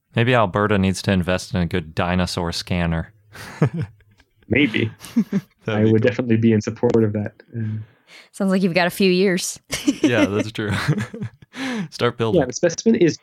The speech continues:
Speaker 2: currently on display, and it will be on display for a couple of years. And then I'm sure it'll go back on display in another part of the gallery at some point as well.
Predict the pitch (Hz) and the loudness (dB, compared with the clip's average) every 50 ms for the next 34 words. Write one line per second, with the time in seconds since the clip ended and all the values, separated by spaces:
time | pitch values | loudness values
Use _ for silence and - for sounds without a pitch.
0 | _ - 175 175 180 185 180 170 170 165 160 - - - - - 123 110 104 104 | _ 0 0 2 2 2 2 2 2 0 0 -2 -6 -10 -4 0 0 2 2 2
1 | 104 107 110 110 - - 127 123 117 110 120 120 113 110 110 110 110 110 - - | 2 2 2 2 2 2 2 2 2 2 4 4 4 4 4 2 0 -2 -2 0
2 | 117 110 110 - - 107 104 - 107 107 110 110 98 98 95 92 - - - - | 0 0 0 0 -2 -2 -2 -2 -4 -2 -2 -2 -2 -2 -4 -4 -6 -6 -10 -12
3 | - - _ _ _ _ _ _ - 110 104 104 107 104 104 101 104 101 101 104 | -12 -14 _ _ _ _ _ _ -2 0 2 4 4 4 4 4 4 2 2 0
4 | - - 104 107 - - - _ _ _ _ _ _ _ _ _ _ _ - 110 | 0 0 0 0 -2 -4 -12 _ _ _ _ _ _ _ _ _ _ _ 0 0
5 | 110 113 104 104 107 - 104 98 98 98 101 - - - 104 98 101 104 98 98 | 2 2 0 0 0 0 0 0 0 -2 -6 -6 -4 -2 0 0 0 0 0 0
6 | 98 101 98 101 - - 101 101 92 95 95 98 95 95 98 98 98 101 - - | 0 0 -2 -2 -2 -2 0 0 0 0 0 0 2 2 2 0 0 -2 -4 -4
7 | - 101 - 95 95 95 98 98 - - - - - - - | -4 -2 -2 -2 0 0 -2 0 0 0 2 2 0 -2 -6